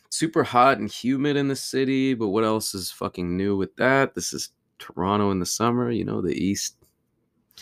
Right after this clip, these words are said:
We're in the East. It's hot. It's humid. There's crazy thunderstorms this week, but overall, weather beautiful. Been enjoying it, just being outside in shorts and a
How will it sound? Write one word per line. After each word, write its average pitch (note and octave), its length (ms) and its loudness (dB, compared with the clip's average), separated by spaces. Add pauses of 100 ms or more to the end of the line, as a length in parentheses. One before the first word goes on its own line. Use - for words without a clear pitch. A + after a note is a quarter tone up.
(500)
We're F2+ 100 -4
in F2+ 60 2
the F2 240 -2
East. A2 300 0
It's - 140 -10
hot. - 320 2
It's - 160 -4
humid. A#2+ 500 4
There's F2+ 160 -4
crazy F2 380 -2 (100)
thunderstorms B2 680 0
this A#2+ 240 -4
week, A#2 320 -2
but A#2 120 0
overall, A2+ 600 6
weather G#2+ 340 6
beautiful. G2 880 4
Been G2 140 2
enjoying F#2+ 480 2
it, F#2 180 0
just - 200 -12
being F#2 200 2
outside F2+ 460 2
in E2+ 80 0
shorts - 300 -4
and A2 100 -8
a - 20 -14